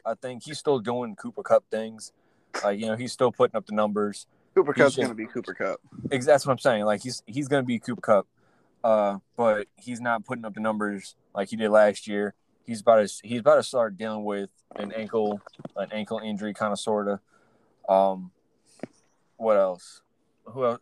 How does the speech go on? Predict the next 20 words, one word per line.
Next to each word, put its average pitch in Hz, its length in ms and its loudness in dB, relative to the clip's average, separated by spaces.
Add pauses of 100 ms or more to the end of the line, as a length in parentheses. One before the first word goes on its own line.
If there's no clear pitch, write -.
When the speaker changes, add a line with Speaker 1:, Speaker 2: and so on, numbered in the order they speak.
Speaker 1:
who 143 180 -4
else 123 180 0
isn't 107 200 -6
really 104 220 -4
doing 104 240 0
anything? 98 340 -4 (1300)
I 127 80 0
mean, 117 360 -2 (100)
outside 160 380 4
of, 147 120 0
outside 190 300 2
of 131 60 0
them, 190 320 -2 (160)
Stafford, 196 600 -2 (560)
Stafford's 214 460 -2
just 143 140 -4
gotta 143 180 0
step - 320 -2
up, 98 180 -2
dude. 104 300 -10